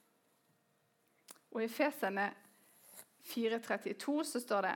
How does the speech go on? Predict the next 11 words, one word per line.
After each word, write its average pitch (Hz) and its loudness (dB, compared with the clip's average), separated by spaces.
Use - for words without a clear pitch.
«Vær 247 4
gode 254 2
mot 226 0
hverandre. 170 -2
Vis 220 -6
medfølelse, 254 0
så - -2
dere 226 2
tilgir 240 0
hverandre 214 0
slik 240 -4